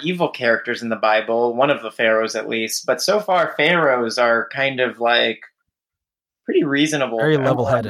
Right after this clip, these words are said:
Speaker 1: kinda getting the short end of the stick so far, so.
Speaker 2: <laughs> Yeah, I don't know why their reputation is so bad.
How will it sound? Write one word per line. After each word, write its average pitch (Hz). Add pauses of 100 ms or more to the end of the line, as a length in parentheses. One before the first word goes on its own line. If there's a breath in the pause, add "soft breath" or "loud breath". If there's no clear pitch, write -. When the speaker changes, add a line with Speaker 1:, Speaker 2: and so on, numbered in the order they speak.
Speaker 1:
kinda 170
getting 143
the 127
short 143
end 131
of 110
the 110
stick -
so 117
far, -
so. -
Speaker 2:
<laughs> 226
Yeah, 175
I 147
don't 165
know 160
why 143
their 139
reputation 131
is 117
so 131
bad. 120